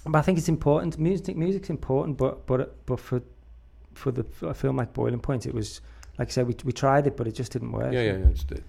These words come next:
Speaker 1: And we had one track at the end, which is a Sam Fender track, uh, who's a, who's a mate of mine who basically he didn't give us the song for free, but,
Speaker 2: Yeah,
Speaker 1: you
Speaker 2: yeah.
Speaker 1: know, um, he let us have the song before it came out on the album. So, yeah, it's, um,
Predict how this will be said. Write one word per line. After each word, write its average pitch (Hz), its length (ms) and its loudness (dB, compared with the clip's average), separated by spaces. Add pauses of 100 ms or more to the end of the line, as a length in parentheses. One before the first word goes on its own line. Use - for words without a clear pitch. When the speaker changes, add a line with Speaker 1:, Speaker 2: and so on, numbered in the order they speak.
(120)
Speaker 1:
And 131 80 6
we 139 40 6
had 135 140 10
one 127 180 6
track - 300 -2
at 120 80 -2
the 117 120 -2
end, 117 160 -2
which 117 200 -4
is 104 100 -8
a 123 120 -6 (200)
Sam 117 280 -6
Fender 110 340 -4
track, - 360 -6
uh, 110 200 -4
who's 107 240 -6
a, 104 60 -8 (220)
who's 107 120 -6
a 107 40 -8
mate 107 200 -4
of 120 60 -6
mine 113 180 -4
who 107 40 -6
basically 107 440 -6 (840)
he 120 60 -4
didn't 110 140 -2
give 104 120 -6
us - 140 -10
the - 80 -12
song 110 240 -4
for - 100 -16
free, 120 220 0
but, 104 200 -4 (160)
Speaker 2:
Yeah, 107 120 4
Speaker 1:
you 85 60 4
Speaker 2:
yeah. 80 60 0
Speaker 1:
know, 101 120 -6 (320)
um, 104 240 -8
he 120 60 -8
let 107 120 -6
us 104 120 -10
have 110 180 -2
the 110 40 -4
song 104 220 -8
before 110 260 -6
it 113 60 -10
came 113 200 -6
out - 120 -8
on 110 80 -8
the 107 80 -6
album. 113 360 -6 (840)
So, - 140 6
yeah, 180 180 10
it's, - 240 2
um, 131 320 2